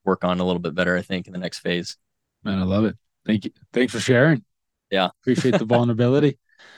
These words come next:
Speaker 2: George, if somebody's listening to this right now and they wanna learn more about you or hear your podcast, where can they connect with you? Where can they find you?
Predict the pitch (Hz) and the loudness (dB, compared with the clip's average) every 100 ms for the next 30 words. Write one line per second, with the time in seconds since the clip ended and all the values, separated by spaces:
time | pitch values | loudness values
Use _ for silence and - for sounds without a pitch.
0 | - _ 127 147 156 156 - 143 - 170 | -20 _ 0 4 6 4 -2 -4 0 2
1 | 196 175 139 135 143 131 127 120 131 120 | 2 2 0 0 -4 -4 -4 -4 -2 0
2 | 117 120 117 120 120 117 117 117 113 117 | 0 0 0 -2 -2 -2 -2 -2 0 -2
3 | 110 110 110 117 123 127 127 117 120 101 | -2 -4 -2 2 4 6 4 2 -2 -2
4 | 120 117 107 117 113 127 113 104 - 156 | -2 -2 -2 -4 -2 -2 -2 -4 2 4
5 | 175 208 196 160 156 151 151 151 143 135 | 4 2 2 2 0 0 0 0 0 -2
6 | 127 131 110 120 107 98 | -4 -6 -4 -4 -4 -6